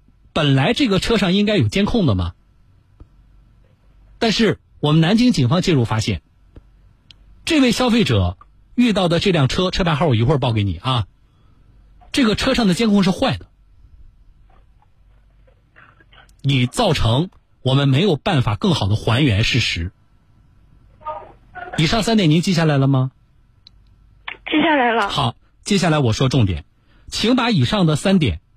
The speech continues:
Speaker 1: 转达给美团的，你觉得给哪个部门儿啊？你要有录音的话，把录音整个的转给他也可以。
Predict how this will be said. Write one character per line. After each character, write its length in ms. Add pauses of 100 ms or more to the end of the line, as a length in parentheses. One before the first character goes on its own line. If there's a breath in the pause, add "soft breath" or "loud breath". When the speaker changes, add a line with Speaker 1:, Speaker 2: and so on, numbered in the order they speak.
(920)
Speaker 1:
转 280
达 220
给 300 (440)
美 220
团 220
的， 120
你 160
觉 140
得 100
给 140
哪 140
个 100
部 140
门 120
儿 140 (220)
啊？ 380
你 100
要 160
有 80
录 200
音 120
的 80
话， 100
把 140
录 180
音 140
整 180
个 180
的 240
转 160
给 100
他 140
也 140
可 180
以。 180